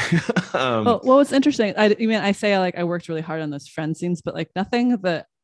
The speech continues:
Speaker 2: like, again, none of the, what, nothing, none of the concrete actions
Speaker 1: Mm-hmm.
Speaker 2: changed between them. It was literally just, like, the dialogue
Speaker 1: Yeah.
Speaker 2: is,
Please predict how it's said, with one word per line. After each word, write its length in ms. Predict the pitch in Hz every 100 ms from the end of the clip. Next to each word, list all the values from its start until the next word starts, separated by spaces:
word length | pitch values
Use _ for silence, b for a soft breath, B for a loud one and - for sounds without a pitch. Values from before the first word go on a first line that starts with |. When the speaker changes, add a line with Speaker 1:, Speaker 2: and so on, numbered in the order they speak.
| -
Speaker 2:
like, 200 | 185 - _ _ _
again, 300 | 202 208 196
none 120 | 180
of 100 | 190
the, 100 | 185 -
what, 180 | 190 190
nothing, 480 | 190 196 226 208 196 - _ _ _
none 140 | 202
of 80 | 202
the 80 | 196
concrete 520 | - 180 175 - 170
actions 520 | 156 147 - 107 92 87
Speaker 1:
Mm-hmm. 20 |
Speaker 2:
changed 440 | - 151 151 160 -
between 300 | 165 180 180
them. 360 | 185 202 208 208
It 60 | -
was 180 | 175 160
literally 420 | 175 175 160 156
just, 180 | - 143
like, 120 | 165
the 80 | 160
dialogue 460 | 165 151 156 151 127
Speaker 1:
Yeah. 100 | 73
Speaker 2:
is, 200 | 69